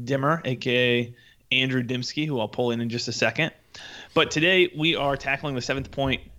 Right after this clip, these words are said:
in the Agency Freedom Manifesto, and that point is train better clients with your sales process. So let me split screen us here so you guys can see both of our faces. There you go. You got us now. Andrew, how are you, sir?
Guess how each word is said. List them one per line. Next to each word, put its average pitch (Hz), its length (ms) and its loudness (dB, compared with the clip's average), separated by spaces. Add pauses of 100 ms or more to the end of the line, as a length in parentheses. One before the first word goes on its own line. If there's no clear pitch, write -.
(140)
in 127 140 -2
the 120 80 -2
Agency 123 360 -2
Freedom 120 300 2
Manifesto, 120 640 0
and 120 140 -2
that 123 160 0
point 131 320 0
is 117 240 0
train 143 460 2
better 135 260 6
clients 120 580 -2 (440)
with 127 220 6
your 117 140 4
sales 120 320 0
process. - 640 -6 (260)
So 120 180 4
let 143 100 4
me 196 160 -2
split - 480 0
screen 120 360 2
us 120 200 0
here 131 260 0
so - 160 -14
you - 60 -10
guys 123 160 -6
can - 160 -12
see - 140 -4
both 120 260 2
of 120 80 -8
our 107 100 -4
faces. 107 520 -4 (760)
There - 100 2
you 107 120 6
go. 107 180 2 (240)
You - 80 -6
got 107 120 2
us 107 140 -4
now. 117 260 -2 (920)
Andrew, 185 220 4
how 185 140 6
are 165 120 6
you, 127 60 4
sir? 143 340 4